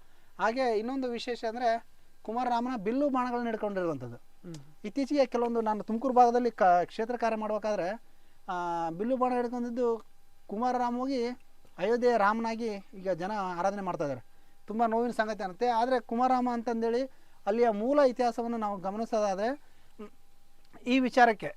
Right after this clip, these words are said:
Speaker 1: ನೀವು ನೋಡ್ತಿರ್ಬೋದು, ಇಲ್ಲಿ ಯಾರು ನಮ್ಮಂಗಿಲ್ಲ, ಇಷ್ಟು ಒಳಗೆ ಇದು ಕ-, ಕಲ್ಲು ಯಾಕೆ ಹೋ-, ಈ ಒಂದು ಶಿಲ್ಪ ಯಾಕೆ ಒಳಗಡೆ ಹೋಯ್ತು? ಆ ಶಿಲ್ಪ ಯಾಕಂದ್ರೆ ಇಲ್ಲಿನ ಸ್ಥಳೀಯರೇ ಕುಮಾರರಾಮನ ಮರಣ ನಂತರ ಆತನ ಒಂದು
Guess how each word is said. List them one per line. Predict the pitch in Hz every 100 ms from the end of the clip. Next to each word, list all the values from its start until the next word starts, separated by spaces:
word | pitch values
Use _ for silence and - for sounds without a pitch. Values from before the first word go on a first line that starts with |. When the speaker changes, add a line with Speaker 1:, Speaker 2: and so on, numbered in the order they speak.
| -
Speaker 1:
ನೀವು | 202 214
ನೋಡ್ತಿರ್ಬೋದು, | 214 247 254 247
ಇಲ್ಲಿ | 214 208
ಯಾರು | 247
ನಮ್ಮಂಗಿಲ್ಲ, | 277 247 254 220
ಇಷ್ಟು | 202 -
ಒಳಗೆ | 240 233 269 254 226
ಇದು | 208 208
ಕ-, | 208 196 -
ಕಲ್ಲು | 254 285
ಯಾಕೆ | 247 233
ಹೋ-, | 214 202
ಈ | 208
ಒಂದು | 202 185
ಶಿಲ್ಪ | 233 233 269
ಯಾಕೆ | 233 233
ಒಳಗಡೆ | 214 214
ಹೋಯ್ತು? | 202 185 175 165 - - - - - -
ಆ | 196
ಶಿಲ್ಪ | - 254 285
ಯಾಕಂದ್ರೆ | 254 247 262 233 254
ಇಲ್ಲಿನ | 208 240 269 277
ಸ್ಥಳೀಯರೇ | - 226 254 269
ಕುಮಾರರಾಮನ | 233 220 247 254 240 233
ಮರಣ | 233 208 220 233
ನಂತರ | 214 240 202 233 - - - -
ಆತನ | 220 262 254
ಒಂದು | 247 233 220